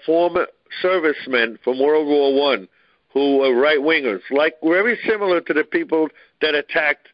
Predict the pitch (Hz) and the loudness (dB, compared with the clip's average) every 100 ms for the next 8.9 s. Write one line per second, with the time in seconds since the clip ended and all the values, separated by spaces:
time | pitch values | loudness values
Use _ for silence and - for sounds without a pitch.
0 | _ _ _ - 139 - 151 143 135 - | _ _ _ -6 -6 -2 -2 -2 -4 -4
1 | 107 104 - _ _ _ _ _ _ 120 | -4 -4 -10 _ _ _ _ _ _ -4
2 | 147 151 - 139 117 107 - - _ _ | 0 -2 -2 -2 0 0 -2 -14 _ _
3 | - 139 143 - 147 135 127 151 135 - | -4 0 -2 0 -2 0 -2 -2 -4 -2
4 | 110 104 _ _ _ _ 165 165 156 139 | -4 -4 _ _ _ _ -4 -2 -2 -2
5 | 196 220 180 175 143 156 165 160 151 135 | 0 0 0 -2 -2 -2 -2 -2 -4 -2
6 | 190 185 151 117 110 _ _ _ _ 160 | 0 2 2 2 -2 _ _ _ _ -2
7 | 156 156 175 190 175 175 - 156 156 139 | 2 2 2 2 0 -2 0 0 2 0
8 | 123 143 147 - 117 147 127 151 | 0 -2 -4 -6 -2 -2 -2 -4